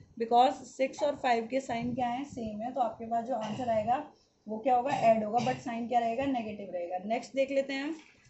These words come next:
ई पार्ट। ई पार्ट देखिए स्टूडेंट, ई part हमें दे रखा है four by five from minus two by nine। माइनस टू बाई नाइन में से फ़ोर बाई फ़ाइव को माइनस करना है। तो माइनस टू बाई नाइन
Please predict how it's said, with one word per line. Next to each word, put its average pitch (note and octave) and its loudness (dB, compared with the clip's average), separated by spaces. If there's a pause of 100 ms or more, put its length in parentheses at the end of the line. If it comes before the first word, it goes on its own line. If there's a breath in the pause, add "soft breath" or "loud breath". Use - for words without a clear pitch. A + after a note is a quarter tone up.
(180)
ई C4+ 4
पार्ट। G#3+ 0
ई C4 -2
पार्ट C4+ 4
देखिए C#4 -2
स्टूडेंट, D4 -4
ई B3 -8
part C4 2
हमें C4+ -6
दे B3+ 0
रखा A#3+ 0
है B3+ 2 (720)
four C4 6
by C#4+ 0 (140)
five A#3+ 4 (1500)
from C4 4 (920)
minus B3 2
two B3+ -4
by A#3 6 (100)
nine। F#3+ -2 (540)
माइनस A#3 0
टू C#4+ -10
बाई C4+ 2
नाइन B3+ -2
में B3 -6
से C#4+ -8
फ़ोर C4 0
बाई B3+ 6
फ़ाइव A#3 2
को C#4+ 2
माइनस G#3+ -2
करना F3+ -8
है। E3+ -10 (400 soft breath)
तो A#3+ 2
माइनस A#3+ 2
टू D4 -6
बाई C#4+ 0
नाइन B3+ -2